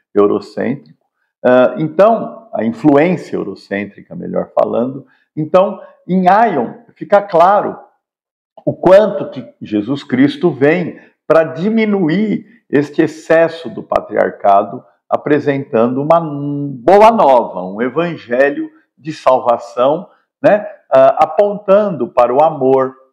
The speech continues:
ágape, ou a compaixão de Buda, apontando para uma inclusão, ah, humanitária, para uma integração dos princípios masculino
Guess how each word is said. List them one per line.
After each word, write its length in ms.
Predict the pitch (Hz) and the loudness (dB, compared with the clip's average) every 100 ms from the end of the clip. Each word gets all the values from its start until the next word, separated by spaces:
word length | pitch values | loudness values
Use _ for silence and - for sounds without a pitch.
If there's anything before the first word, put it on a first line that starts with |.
| - | -4
ágape, 840 | 117 113 98 101 - - 143 - _ | 0 0 -2 -8 -8 -10 -10 -10 _
ou 400 | 107 113 131 - _ _ - | 0 0 -2 -10 _ _ -8
a 80 | |
compaixão 800 | - 107 104 107 104 - 131 147 | -4 -4 -2 -4 -4 -4 -2 -2
de 140 | 131 95 | -4 -14
Buda, 560 | 85 95 104 95 95 _ _ _ | -16 -12 -12 -10 -12 _ _ _
apontando 960 | 123 - 170 165 151 156 196 196 123 | -4 -2 -8 -8 -2 0 0 -2 -8
para 260 | 117 123 123 | -2 0 0
uma 160 | 127 131 | -2 -4
inclusão, 840 | 131 120 110 92 110 123 123 113 _ _ _ | -4 -8 -10 -6 0 0 0 -8 _ _ _
ah, 420 | 113 117 113 - - _ - | 2 4 2 -4 -20 _ -16
humanitária, 1080 | 123 127 123 117 - 120 123 117 117 113 | -6 -6 -6 -6 2 4 4 2 0 -2
para 580 | 113 - 113 117 120 117 - - | -4 0 2 4 4 0 -6 -18
uma 480 | 117 123 127 127 123 - _ 156 | -8 -6 0 0 0 -4 _ -6
integração 1120 | 170 165 151 131 127 117 - - 113 117 117 | -4 0 0 2 2 0 -6 -2 0 0 -4
dos 180 | 117 | -12
princípios 840 | - 123 120 - - 107 - 107 98 | -12 -10 -10 -10 -14 -14 -12 -16 -8
masculino 840 | 104 107 - 101 92 95 101 98 | -4 -4 -6 -14 -10 -8 -10 -12